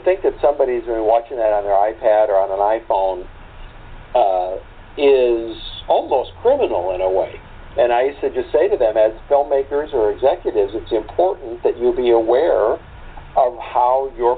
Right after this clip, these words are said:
product is going to be consumed. It's not always gonna be on a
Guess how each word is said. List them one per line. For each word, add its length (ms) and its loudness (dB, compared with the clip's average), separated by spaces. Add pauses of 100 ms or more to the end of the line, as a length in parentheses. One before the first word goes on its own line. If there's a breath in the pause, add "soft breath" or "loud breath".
product 440 0
is 80 -10 (120)
going 240 0
to 80 -6
be 200 -8
consumed. 640 -2 (520 loud breath)
It's 160 0 (180)
not 300 2 (180)
always 340 0 (100)
gonna 300 0
be 400 -4 (880)
on 280 0
a 160 2